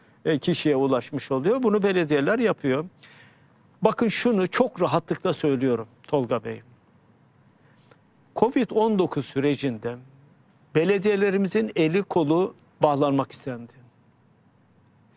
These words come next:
Belediye başkanları, başkanı arkadaşlarıma dedim ki, "Hiç şikayet etmeyeceksiniz.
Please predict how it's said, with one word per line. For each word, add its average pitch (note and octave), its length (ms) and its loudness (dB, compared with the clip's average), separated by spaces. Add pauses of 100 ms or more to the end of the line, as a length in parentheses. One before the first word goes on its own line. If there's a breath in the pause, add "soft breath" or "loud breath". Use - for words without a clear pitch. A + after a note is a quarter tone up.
(320 soft breath)
Belediye A#3+ 380 2
başkanları, F#3+ 680 2 (220)
başkanı F3 400 0
arkadaşlarıma D#3 800 0
dedim G#3+ 220 0
ki, D#3+ 140 -4
"Hiç - 320 -2
şikayet G3+ 400 0
etmeyeceksiniz. - 960 -8